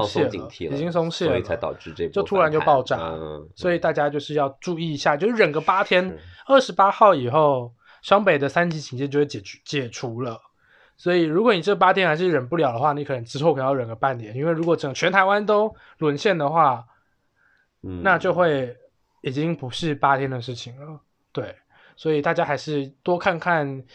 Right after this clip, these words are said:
Speaker 1: 呃，卫生部他们发，他们因为现在卫生部每天都会，下午两点都会有一场记者会，
Speaker 2: 嗯。
Speaker 1: 然后都会讲今天，
Speaker 2: 嗯。
Speaker 1: 呃，多少案例，然后又怎么了，怎么了，有什么新的政策，什么东西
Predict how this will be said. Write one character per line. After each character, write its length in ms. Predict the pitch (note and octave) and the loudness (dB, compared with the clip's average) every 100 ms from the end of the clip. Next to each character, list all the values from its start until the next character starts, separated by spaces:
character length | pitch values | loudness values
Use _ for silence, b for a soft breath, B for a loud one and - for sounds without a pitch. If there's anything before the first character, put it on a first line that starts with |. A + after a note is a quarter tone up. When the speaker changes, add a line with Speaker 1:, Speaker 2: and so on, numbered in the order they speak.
| B B | B B
Speaker 1:
呃， 400 | D3 C3 B2 B2 D3+ | -4 -2 -4 -4 -2
卫 120 | F#3+ | -2
生 220 | F3 E3+ | 0 -4
部 160 | E3+ D#3+ | -2 -2
他 80 | D#3+ | -2
们 160 | D3+ | -2
发， 240 | - C#3+ C#3+ | 0 0 2
他 100 | A3 | 0
们 80 | |
因 80 | A3+ | 0
为 140 | G#3+ - | -4 -4
现 120 | - | 0
在 100 | G#3+ | 2
卫 120 | G#3+ G3+ | 2 2
生 100 | G3+ | 0
部 140 | G#3 | 0
每 180 | D#3 A#2+ | -2 -2
天 220 | C3 D#3 | -2 0
都 100 | D#3+ | -2
会， 240 | D3+ F#3 D#3+ | -4 -8 0
下 260 | - G#3 | 4 4
午 80 | D#3 | 4
两 180 | C3+ C#3+ | 0 -2
点 160 | D#3+ C3+ | -4 -4
都 80 | |
会 140 | C#3 F3 | -4 -2
有 60 | |
一 40 | D3+ | -4
场 300 | C#3 A2+ F#2 F2+ F2 | -8 -10 -12 -16 -12
记 120 | F3+ | -10
者 160 | C#3+ A#2 | -8 -8
会， 200 | C#3+ A#2 | -6 -8
Speaker 2:
嗯。 100 | - _ B B B | -10 _ B B B
Speaker 1:
然 120 | D#3 D3 | -2 0
后 60 | |
都 100 | E3 | 4
会 140 | F3+ F3+ | 4 2
讲 220 | C#3 A#2+ | 0 -2
今 180 | D3 C#3+ | -4 -2
天， 220 | D3+ D3 D3+ B B - | -2 -2 -6 B B -10
Speaker 2:
嗯。 80 | - | -4
Speaker 1:
呃， 100 | C3 | -2
多 160 | F3 | 0
少 120 | E3+ C#3 | 0 2
案 260 | D#3 D3 | 0 0
例， 380 | D#3+ D3+ B2 A#2+ | -2 -2 -4 -8
然 100 | A#2 | -4
后 340 | C#3+ C#3+ C3+ - | 0 0 0 -2
又 240 | E3+ D3+ | 0 0
怎 180 | C#3+ C3+ | -2 -8
么 80 | A#2 | -6
了， 140 | B2 | -6
怎 80 | B2 | -6
么 100 | A#2 | -6
了， 80 | B2 | -6
有 100 | A#2+ | -8
什 140 | B2 | -8
么 60 | B2 | -8
新 280 | - F#3 F3 | -6 -4 0
的 160 | D#3 C#3+ - | 0 -2 -8
政 220 | - F3 C#3 | -4 -4 -2
策， 240 | - C#3+ | -2 -2
什 120 | B2 | -4
么 60 | A#2 | -8
东 160 | B2+ | -8
西 220 | C3 C3 | -8 -8